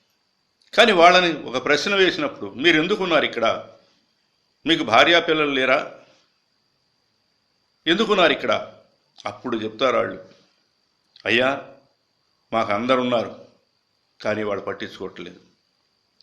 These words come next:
నా దగ్గరున్న ఆస్తులన్నీ కూడా, ఆస్తిపాస్తులన్నీ మొత్తం కూడా రాయించుకున్నారు. వాళ్ళు చూస్తారని నేను మొత్తం రాసిచ్చాను. ఇవాళ నన్ను బయటకు నెట్టేశారు, ఎవరు చూసేవాళ్ళు లేరు,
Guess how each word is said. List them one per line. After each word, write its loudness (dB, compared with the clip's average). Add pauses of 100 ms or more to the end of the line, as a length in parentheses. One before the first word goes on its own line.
నా 8
దగ్గరున్న 4
ఆస్తులన్నీ 2
కూడా, 2
ఆస్తిపాస్తులన్నీ 0
మొత్తం -10
కూడా -6
రాయించుకున్నారు. -10 (1160)
వాళ్ళు 4
చూస్తారని 0
నేను -4
మొత్తం -8
రాసిచ్చాను. -12 (1800)
ఇవాళ -2 (680)
నన్ను -10
బయటకు -6
నెట్టేశారు, -14 (1400)
ఎవరు -4
చూసేవాళ్ళు -2
లేరు, -8